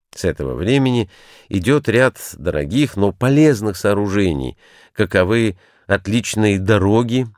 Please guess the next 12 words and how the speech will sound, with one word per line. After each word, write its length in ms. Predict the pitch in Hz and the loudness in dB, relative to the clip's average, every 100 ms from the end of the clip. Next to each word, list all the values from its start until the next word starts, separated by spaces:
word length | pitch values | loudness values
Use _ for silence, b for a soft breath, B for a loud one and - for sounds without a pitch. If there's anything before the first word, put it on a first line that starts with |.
| - | -4
в 100 | 101 | 2
разные 420 | 120 107 107 107 | 2 2 0 0
концы 480 | 113 101 - 107 95 | 0 -2 -2 -4 -2
Италии, 540 | 90 87 80 80 82 b b b - | 0 0 0 -4 -8 b b b -4
крепости, 800 | 135 135 123 110 110 - 104 101 _ _ | 0 2 2 0 -6 -6 -12 -12 _ _
превосходный 640 | - 69 64 - 117 104 92 | -8 -6 -6 -2 0 2 0
водопровод 920 | 82 76 - 69 71 117 127 - - | 0 -4 -4 -4 0 0 0 -8 -18
в 160 | 69 85 | -8 -2
Риме, 420 | 107 110 101 92 b b b b | 0 0 -2 -8 b b b b
осушение 880 | 107 - 110 - 165 151 143 131 98 _ _ _ _ _ _ _ | -6 -4 -4 0 2 4 4 2 -2 _ _ _ _ _ _ _
обширных 640 | 117 - - 120 107 98 92 | -4 -2 -2 0 0 0 -4
участков, 720 | - 101 104 104 - 107 | -4 0 0 0 -6 -6